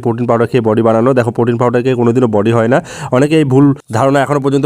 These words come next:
বেঁচে আছে যে প্রোটিন পাউডার খেলে বডি হয়। দেখো, প্রোটিন পাউডার শুধু খেলে বডি হয় না, যদি এরকমই হতো তাহলে প্রত্যেকজনই বডি বিল্ডার হয়ে যেত। এরকম কোনো ব্যাপার না। দেখো, শুধু প্রোটিন খেলে হয় না, প্রোটিনটা তোমাদেরকে একটু সাপোর্ট করে। তোমার মেইন হলো নাই-, পুরোপুরি নিউট্রিশন তোমাদের নিতে হবে, মানে ডায়েটটা তোমাদের ঠিক রাখতে হবে, সাথে তোমাদের ঘুম ভালো করতে হবে, সাথে তোমার ওয়ার্কআউট ভালো মতো করতে হবে, তারপরে তোমার একটা বডি হবে।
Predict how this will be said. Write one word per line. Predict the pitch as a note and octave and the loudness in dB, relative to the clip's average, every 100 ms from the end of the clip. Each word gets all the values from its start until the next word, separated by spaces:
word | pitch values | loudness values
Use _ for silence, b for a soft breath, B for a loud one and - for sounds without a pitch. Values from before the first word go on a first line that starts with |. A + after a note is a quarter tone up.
| B2+ | 0
বেঁচে | A#2+ C3+ | 0 0
আছে | B2 D3 | 0 0
যে | C3+ | 0
প্রোটিন | - A#2+ B2+ | 0 -4 -2
পাউডার | B2+ B2+ | -2 0
খেলে | C3 C3 | 2 2
বডি | A#2+ A#2+ | 2 0
হয়। | C#3 | 0
দেখো, | B2+ A2+ | -2 -2
প্রোটিন | A#2 A#2 | -4 -2
পাউডার | B2 B2 C3 | -2 0 -2
শুধু | B2+ | -2
খেলে | B2+ C3 | 0 0
বডি | A#2 A#2 | 2 2
হয় | B2 | 0
না, | C#3 | 0
যদি | B2 B2 | 0 0
এরকমই | A#2 C3 C3 | 2 2 2
হতো | C#3 | 2
তাহলে | C3+ A#2+ A#2+ | 0 -2 -2
প্রত্যেকজনই | B2 - C#3 B2+ B2+ C3+ | -8 -4 -2 0 0 0
বডি | C3 A#2 | 2 0
বিল্ডার | A2+ A2 A2 | 0 0 0
হয়ে | A2+ A2+ | 2 2
যেত। | D#3 A#3 B B B | 0 -2 B B B
এরকম | B2+ C#3 | 0 2
কোনো | D3 C3 | 2 0
ব্যাপার | B2+ C3 | 0 0
না। | C#3 | 0
দেখো, | C3+ B2+ | 0 0
শুধু | B2 C3+ | -2 -2
প্রোটিন | C3+ B2+ B2+ | 0 0 0
খেলে | C3 B2+ | 0 2
হয় | D3 | 0
না, | |
প্রোটিনটা | C#3+ B2+ B2+ C3+ | 0 -2 -2 -2
তোমাদেরকে | B2+ B2 B2 C#3 | 0 0 2 0
একটু | - E3+ | 0 -2
সাপোর্ট | - G#2+ C3 | -2 -2 -4
করে। | - B2 F3+ B B C3 | 0 0 -2 B B -2
তোমার | C#3 C#3 | 0 2
মেইন | C#3+ D3 | 2 2
হলো | D#3 | 2
নাই-, | C3+ A#2+ - B2+ A#2 | 2 0 -2 -4 -2
পুরোপুরি | C#3+ C#3 D3 C#3 | 0 2 4 4
নিউট্রিশন | C3 C#3+ D3 | 2 0 0
তোমাদের | C#3 C3+ C3+ | 0 0 0
নিতে | C3 B2+ | 0 0
হবে, | C3 | 2
মানে | B2 A#2+ | 2 2
ডায়েটটা | G#2+ A2+ C3 | 2 0 0
তোমাদের | B2 B2+ B2+ | 0 0 -2
ঠিক | B2 | -2
রাখতে | B2+ A#2 | -2 0
হবে, | C3 B2 | 0 0
সাথে | A#2+ B2 | 0 0
তোমাদের | B2 B2 | 0 -2
ঘুম | G#2 A2 C3 | 0 0 0
ভালো | A#2+ B2+ | 0 -2
করতে | B2 A2+ B2+ | -4 -2 -2
হবে, | A#2+ | 0
সাথে | A#2+ B2+ | -2 -2
তোমার | C3 B2 | 2 2
ওয়ার্কআউট | A#2+ A#2 B2 C#3+ | 2 0 0 0
ভালো | A#2+ B2+ | 0 -2
মতো | B2+ B2+ | -2 0
করতে | A#2+ A#2+ | -2 0
হবে, | C3+ | 0
তারপরে | C3 A2 C3+ | 0 0 0
তোমার | C3 B2 A#2+ | 2 0 0
একটা | B2 | 0
বডি | A2 A#2 | 0 0
হবে। | A2+ A2 | 0 2